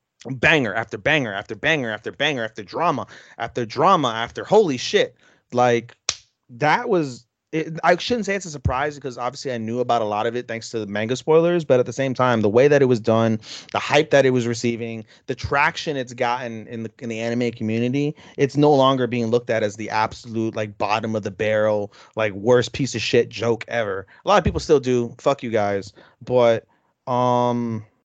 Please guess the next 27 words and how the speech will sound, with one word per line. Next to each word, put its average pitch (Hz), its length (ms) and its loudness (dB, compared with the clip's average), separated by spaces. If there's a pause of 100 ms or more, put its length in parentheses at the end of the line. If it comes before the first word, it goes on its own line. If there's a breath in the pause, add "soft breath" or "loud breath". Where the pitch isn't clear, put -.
(160)
yeah, 143 280 4
dude. 139 280 0 (380)
Um, 123 840 -2
that's 151 260 2
my, 135 300 -2
that's, 135 240 -6
I, 143 140 2
that's 160 180 0
the 202 80 -4
one 175 180 4
I 165 60 4
can 156 140 -4
think 156 120 -6
of 135 140 0
off 123 160 -4
the 120 60 -20
top 139 200 -4
of - 80 -18
my 113 100 -6
head 104 200 -6
because 101 180 -8
I 104 40 -2
wanna 110 180 -2
give 107 180 -4
Boruto 107 320 0
an 95 80 -10
award. 92 380 -6